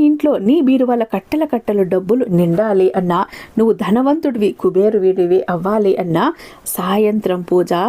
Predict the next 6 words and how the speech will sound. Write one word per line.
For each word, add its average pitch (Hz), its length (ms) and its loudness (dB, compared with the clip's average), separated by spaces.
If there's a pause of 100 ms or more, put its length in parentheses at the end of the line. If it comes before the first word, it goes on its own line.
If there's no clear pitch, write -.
(240)
చాలా 247 460 -2 (140)
చాలా 185 300 0
ముఖ్యం 180 340 -4
బిడ్డ. 185 160 -2 (680)
సాయంత్రం 220 500 0 (160)
ప్రత్యేకమైన 226 760 -2